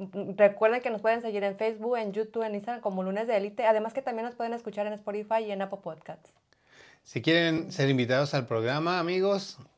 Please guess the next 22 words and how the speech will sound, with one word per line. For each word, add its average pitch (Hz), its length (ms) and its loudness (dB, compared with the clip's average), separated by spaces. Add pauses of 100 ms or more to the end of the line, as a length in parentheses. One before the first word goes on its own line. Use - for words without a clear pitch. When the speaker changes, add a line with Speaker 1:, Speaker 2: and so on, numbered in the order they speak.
(240)
Speaker 2:
llámenos 147 480 4
por 117 160 -4
favor 135 300 4
al 143 140 4
tres 127 200 -2
diecisiete, 143 580 0
dos 131 280 -2
diez, 147 260 -2
cero 127 220 -2
nueve 127 240 -4
seis 160 260 -4
seis 214 320 6 (420)
y 196 200 0
con 180 160 6
muchísimo 160 500 0
gusto 151 320 2
vamos 143 260 2
a - 20 -12
estar 131 160 -2
compartiendo 127 500 -2
el 127 100 -4
espacio. 147 520 0